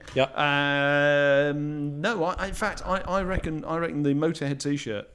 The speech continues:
Speaker 2: the Motorhead London T-shirt, is the definitive heavy metal icon.
Speaker 1: We are the Road Crew.
Speaker 2: Are, are you Wurzel now?
Speaker 1: Yeah,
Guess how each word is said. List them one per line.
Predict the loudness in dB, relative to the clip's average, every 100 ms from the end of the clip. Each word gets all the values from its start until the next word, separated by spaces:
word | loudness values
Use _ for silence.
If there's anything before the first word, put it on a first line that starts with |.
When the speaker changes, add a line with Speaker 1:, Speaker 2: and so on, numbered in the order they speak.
| -18
Speaker 2:
the | -4
Motorhead | 0 0 0
London | 0 0 0 -4
T-shirt, | -6 -8 -6 -8
is | -8
the | -10
definitive | -10 -8 -6 -6 -6 -10 -12 -20 -20 -8
heavy | -8 -6
metal | -6 -8 -8
icon. | -10 -14 -16 -18 _
Speaker 1:
We | -4 0
are | 0 0
the | -2
Road | -4 -4 -6 -10
Crew. | -2 -2 -2 -10 -14 -18 _ _ _ _ _ _
Speaker 2:
Are, | -4
are |
you | 0 0 0
Wurzel | 2 6 8 6 2
now? | -2 -6 0
Speaker 1:
Yeah, | 0 0